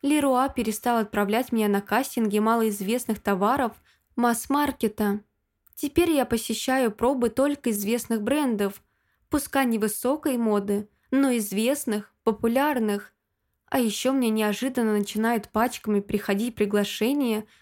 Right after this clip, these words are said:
на различные светские рауты. Раньше я посещала их с бабушкой, но с тех пор, как стала работать, мне не до тусовок. Однако Леруа ясно дает понять,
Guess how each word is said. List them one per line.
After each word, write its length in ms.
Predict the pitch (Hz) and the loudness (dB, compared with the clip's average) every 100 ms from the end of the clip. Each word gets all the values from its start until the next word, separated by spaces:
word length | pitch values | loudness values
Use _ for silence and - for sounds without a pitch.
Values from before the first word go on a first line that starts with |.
| _ | _
на 160 | 285 285 | 0 2
различные 600 | 240 208 226 269 - 220 | 2 0 -2 -2 -2 -2
светские 600 | - 190 240 - - 208 | -2 0 0 -2 -2 2
рауты. 640 | 233 294 247 - 202 202 - _ _ _ _ _ _ _ - | 2 2 0 0 -2 -2 -6 _ _ _ _ _ _ _ -2
Раньше 400 | 285 339 - 220 | 0 0 0 0
я 120 | 220 | 0
посещала 560 | 220 - 208 - 247 | -2 -2 -2 0 0
их 100 | 220 | 0
с 100 | 202 | -2
бабушкой, 720 | 196 214 294 269 - 220 220 - _ _ 285 | 0 0 0 -2 -2 -4 -4 -10 _ _ -2
но 160 | 302 | 0
с 80 | 262 | 0
тех 280 | - 247 - | -2 -2 -4
пор, 280 | 214 247 285 | -2 0 0
как 200 | 240 220 | -2 -6
стала 340 | - 233 220 | -2 0 2
работать, 680 | 208 196 220 311 254 226 - _ _ - | 0 0 0 -2 -2 -6 -10 _ _ -2
мне 260 | 226 214 262 | 0 2 2
не 120 | 262 | 0
до 140 | 214 | 0
тусовок. 800 | 214 233 - 330 247 208 208 - _ _ _ _ _ - | -2 -4 -2 -2 0 -4 -6 -14 _ _ _ _ _ -2
Однако 500 | 254 254 285 302 233 | 0 2 2 2 0
Леруа 360 | 214 208 240 | 2 2 2
ясно 440 | 262 226 247 - 208 | 2 0 0 0 0
дает 380 | 208 208 202 | 2 0 0
понять, 520 | - 196 202 247 277 | 0 2 2 0 -4